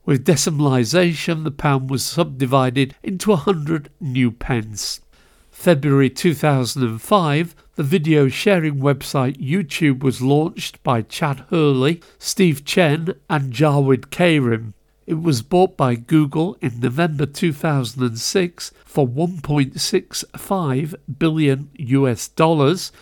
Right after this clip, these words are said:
YouTube is the second most visited website after Google search. February nineteen eighty-four, British skaters Jane Torville and Christopher Dean won the ice dance gold medals at the Winter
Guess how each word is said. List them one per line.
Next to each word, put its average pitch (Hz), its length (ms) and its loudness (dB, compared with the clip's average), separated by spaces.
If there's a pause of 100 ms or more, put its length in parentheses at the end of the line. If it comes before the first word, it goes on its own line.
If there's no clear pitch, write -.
YouTube 170 640 4
is 139 280 0
the 151 100 -6
second 165 420 -2
most 143 300 0
visited 151 560 -6
website 135 720 0 (140)
after 143 340 2
Google 127 500 0
search. - 680 -2 (400)
February 139 720 2
nineteen 147 680 0
eighty-four, 156 600 2
British 139 440 -4
skaters 151 520 0
Jane 135 380 2
Torville 156 640 2
and 110 320 -2
Christopher 139 420 -6
Dean 165 480 0 (100)
won 160 240 2
the 147 200 4
ice 165 320 -2
dance 143 340 0
gold 151 340 0
medals 170 560 0 (140)
at 160 180 -2
the 143 180 4
Winter 156 600 0